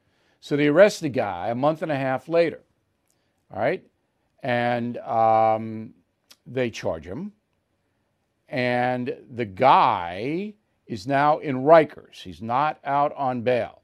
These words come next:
His name is Marquis Ventura. Put his mugshot up. There he is, thirty-six years old. He's got all kinds of convictions. He's charged with seven assaults.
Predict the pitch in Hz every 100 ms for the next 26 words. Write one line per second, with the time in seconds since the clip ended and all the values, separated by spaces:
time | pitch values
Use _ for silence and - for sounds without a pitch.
0 | _ 113 95 131 127 120 - _ _ _
1 | _ 123 123 - - 180 185 190 196 127
2 | 113 123 117 - 170 123 - _ _ _
3 | _ _ _ _ _ - 135 104 110 -
4 | - - - - 104 104 82 - _ _
5 | _ 143 147 143 - - - 127 95 90
6 | - _ _ _ _ - 139 - 170 156
7 | 165 _ _ 151 143 139 180 180 127 123
8 | 120 104 131 123 - - - - _ _
9 | _ _ _ - 123 - 160 156 127 127
10 | - - - 170 165 160 143 - 127 104
11 | - _ - -